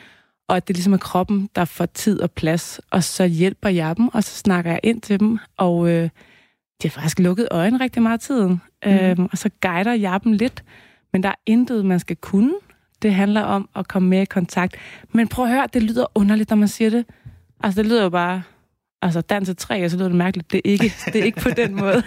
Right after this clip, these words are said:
Speaker 2: <laughs>
Speaker 1: Det er en, øh, det er sådan, nogen kalder det en kropsterapi, øh,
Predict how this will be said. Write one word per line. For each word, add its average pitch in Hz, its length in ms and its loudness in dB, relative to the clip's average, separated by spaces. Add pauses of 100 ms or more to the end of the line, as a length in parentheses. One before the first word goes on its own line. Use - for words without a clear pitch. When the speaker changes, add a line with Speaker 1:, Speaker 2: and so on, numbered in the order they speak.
(240)
Speaker 2:
<laughs> - 280 -6
Speaker 1:
Det 233 160 4
er 214 60 2
en, 202 160 0
øh, 196 500 2
det 202 140 2
er 196 140 0
sådan, 196 480 0 (600)
nogen 262 220 2
kalder 247 180 0 (100)
det - 20 0
en 226 100 2
kropsterapi, 285 680 -2 (120)
øh, 226 60 2